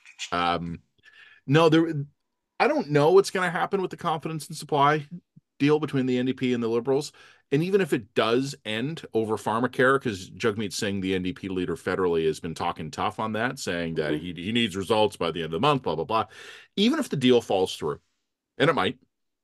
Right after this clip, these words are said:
Speaker 1: doesn't mean the government falls. The, the, the N D P could choose on an issue-by-issue basis to keep the Liberals in power, or as I, as, uh, we wrote in the dispatch, they can all decide to go pee at the same time every time a confidence measure comes up, and the government,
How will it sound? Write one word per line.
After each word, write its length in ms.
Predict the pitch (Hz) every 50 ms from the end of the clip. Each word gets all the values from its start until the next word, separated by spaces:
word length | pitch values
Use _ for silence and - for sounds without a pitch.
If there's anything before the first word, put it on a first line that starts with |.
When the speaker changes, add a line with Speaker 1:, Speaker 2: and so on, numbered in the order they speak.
| _ _ _ _ -
Speaker 1:
doesn't 180 | - 277 220 220
mean 120 | 220 202
the 60 | 160
government 340 | 139 143 135 123 110 90 73
falls. 340 | - - - - - - - -
The, 200 | 139 143 143 135 135
the, 160 | 127 143 135
the 160 | 135 139 147
N 60 | 165 170
D 100 | 180 151
P 260 | 143 - 156 147 139
could 200 | - 135 113 101
choose 480 | - - 123 123 120 113 113 113 101
on 160 | 117 101 104 101
an 100 | 101 107
issue-by-issue 640 | 104 - 123 98 101 95 95 95 92 - 101 90
basis 400 | 76 87 87 85 - 87 82 -
to 80 | - 90
keep 200 | - 92 82 -
the 80 | 87
Liberals 340 | 82 82 78 80 78 78 76
in 100 | 78 71
power, 460 | - 82 76 80 80 76 76 71 71 _ _ - - _ _ _
or 240 | - 101 107 104 104
as 120 | 104 98 110
I, 180 | 98 98 98
as, 420 | 87 82 95 98 98 92 85 85 101
uh, 160 | 95 92 90
we 100 | 90 98
wrote 220 | 92 98 101 98 95
in 80 | 90
the 60 | 85
dispatch, 580 | 80 95 92 - - - 92 82 80 78 - -
they 120 | 101 92
can 120 | 87 95 95
all 120 | 95 92
decide 280 | 90 85 - 101 85 85
to 80 | 82
go 120 | 76 87 82
pee 260 | - - - 107 95
at 80 | 87 71
the 60 | 82
same 280 | - - 82 80 80
time 360 | 78 - 87 78 78 80 78 78
every 180 | 80 78 80
time 300 | - - 82 82 82 80
a 60 | 76
confidence 520 | - - 87 85 82 - 82 82 78 71 82
measure 240 | 82 80 71 76 71
comes 300 | - 85 80 78 71 76
up, 180 | 76 76 -
and 80 | 80 80
the 60 | 82
government, 500 | 73 87 85 82 85 82 80 80 - _